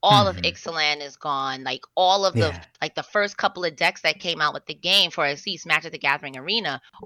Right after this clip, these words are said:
Speaker 1: are gone. So it's nice to feel like, "Hey, by the way, I know that this is something that you are used to. Guess what? Don't get complacent. Now you've gotta
Speaker 2: Mm-hmm.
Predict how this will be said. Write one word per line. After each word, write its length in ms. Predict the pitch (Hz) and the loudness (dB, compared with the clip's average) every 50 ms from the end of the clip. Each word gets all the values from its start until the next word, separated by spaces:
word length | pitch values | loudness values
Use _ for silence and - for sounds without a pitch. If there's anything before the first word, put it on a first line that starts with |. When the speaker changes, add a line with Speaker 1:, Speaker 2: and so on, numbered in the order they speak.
| - 139 | 0 0
Speaker 1:
are 100 | 139 135 | 0 0
gone. 440 | 120 - 160 143 113 117 - - - - - _ _ - | 0 2 2 2 2 0 -6 -8 -10 -16 -20 _ _ -10
So 220 | - - 262 262 - | 0 2 2 4 6
it's 280 | 247 240 208 - - - | 4 2 2 2 -10 -8
nice 460 | 226 240 254 262 277 294 269 - - | 0 2 4 4 4 2 0 -8 -10
to 160 | - 262 220 | -10 -10 -10
feel 380 | _ - 247 226 220 208 190 185 | _ -2 0 0 2 0 2 2
like, 440 | 180 165 156 156 160 - _ - _ _ _ _ _ - | 4 4 4 4 2 0 _ -16 _ _ _ _ _ 0
"Hey, 380 | - 233 233 226 208 196 180 | 4 6 6 6 8 6 4
by 300 | 170 165 214 220 233 262 247 214 | 4 4 4 4 4 4 2 -2
the 120 | 208 180 | -4 -6
way, 540 | 147 123 143 147 139 135 135 139 139 147 - - | -6 -6 -6 -4 -4 -2 -2 0 0 0 2 2
I 200 | - 180 208 196 | 2 2 2 0
know 260 | 196 202 208 208 233 | 0 2 4 4 6
that 160 | 226 214 202 | 4 2 -2
this 180 | 202 202 196 - | -2 -8 -10 -8
is 140 | 196 180 - | -10 -8 -6
something 380 | - 185 190 - 190 180 180 | -6 -6 -6 -6 -12 -12 -4
that 240 | 170 147 131 107 73 | -2 -2 -2 -2 -4
you 380 | - 139 143 156 180 196 202 202 | -10 -14 -12 -10 -8 -4 0 0
are 100 | 190 175 | 0 0
used 440 | 156 147 165 175 190 196 - - - | 0 -2 -6 -8 -8 -8 -10 -8 -2
to. 320 | - 220 214 220 226 240 - _ _ _ _ _ _ _ _ _ - | 0 0 2 0 -2 -4 -8 _ _ _ _ _ _ _ _ _ 0
Guess 360 | - 202 190 - - - - | 2 2 2 2 0 -6 0
what? 280 | 180 165 139 123 139 - | 2 2 2 2 0 -2
Don't 220 | 180 180 185 175 | -2 -2 0 0
get 180 | 196 190 - - | 0 -2 0 -2
complacent. 680 | 202 190 185 - 196 185 165 170 - - 156 135 143 | -6 -6 -4 0 2 2 2 2 0 -2 -2 -2 0
Now 220 | 170 180 175 180 | 2 2 4 4
you've 220 | 196 202 202 - 127 | 4 2 2 4 6
gotta 220 | 190 175 160 160 | 6 6 6 4
Speaker 2:
Mm-hmm. 100 | 160 | 0